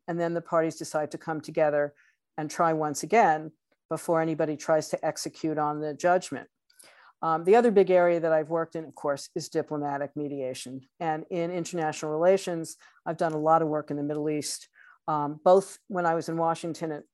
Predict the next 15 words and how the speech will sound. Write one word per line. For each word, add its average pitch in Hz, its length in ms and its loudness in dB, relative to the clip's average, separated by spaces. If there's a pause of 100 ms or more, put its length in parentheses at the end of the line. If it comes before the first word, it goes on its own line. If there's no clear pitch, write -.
relatively 190 640 4
high 170 260 2
levels, 190 600 4
uh, 180 180 2
with 170 240 -4
diplomats 175 640 -2
trying 165 340 -4
to, 165 180 -4
once 160 300 -4
again, 156 280 -2
solve 156 320 0
a 160 40 -2
Middle 160 260 -2
East 170 200 -4
problem. 156 380 0